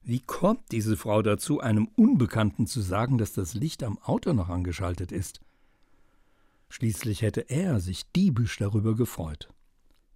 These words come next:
Als er dann zu seinem Auto ging, um das Licht auszuschalten, entstand in ihm etwas, das er gar nicht kannte. Ein undeutliches Gefühl der Verpflichtung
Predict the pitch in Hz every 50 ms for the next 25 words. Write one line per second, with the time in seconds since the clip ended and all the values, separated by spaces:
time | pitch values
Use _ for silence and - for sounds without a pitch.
0 | _ _ _ _ _ _ - - 110 95 113 110 104 110 117 113 - 120 101 107
1 | 104 107 110 110 113 98 104 110 - 139 123 139 135 143 135 135 110 101 98 95
2 | 92 - - 101 104 - - - 139 117 110 - - - 123 - - 120 120 120
3 | - 131 117 104 98 - - - 110 123 131 - - 135 123 113 104 110 - -
4 | - - - 123 123 - - 123 110 - 120 113 113 - 117 117 131 127 117 -
5 | - - - - 156 127 78 - - - - - - - _ _ - - - -
6 | - - - _ _ _ _ _ - - 113 110 123 - - 208 196 220 202 196
7 | 170 160 147 147 - - 151 123 - 135 117 - - - 120 101 - - - -
8 | 135 139 135 131 123 131 120 113 110 - 135 123 113 - - - 110 101 - -
9 | - 82 82 82 76